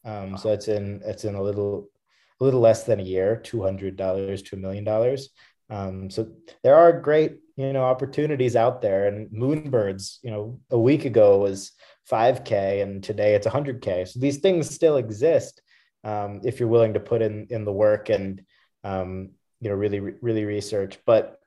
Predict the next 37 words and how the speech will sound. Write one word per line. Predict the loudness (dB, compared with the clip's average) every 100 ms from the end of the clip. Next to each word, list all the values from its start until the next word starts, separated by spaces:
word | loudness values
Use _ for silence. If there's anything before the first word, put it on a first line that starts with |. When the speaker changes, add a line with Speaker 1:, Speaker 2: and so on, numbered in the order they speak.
| -10
Speaker 1:
again, | 0 0 0 -4 -8
most | -4 -4 0
projects | 0 0 -2 -6
aren't | -8 -8
gonna | -8 -6
do |
that. | -4 -4
Most | -6 -14 -16 -14
projects | -10 -10 -12 -12
are | -12 -14 -12
gonna | -10
mint | -8 -8 -8
high | -8 -6
and, | -8 -10 -14
and | -12
go | -10 -6
down, | -6 -6 -8 -12 -16 _ _ _
or | 0 2
you're | 2
gonna | -2 -2
get | -4 -2
rug | -4 -4
pulled. | -8 -10 -8
So | -6 -6
a | -10 _ _ -2
lot | 0
of | 0
things | -4 -4
to |
be | -2
wary | 0 2 2 0
of, | -2 -4
but | -4 -6 -6
best | -4 -2 0
way | 2
to |
learn, | 2 2 0 -2 -6 -12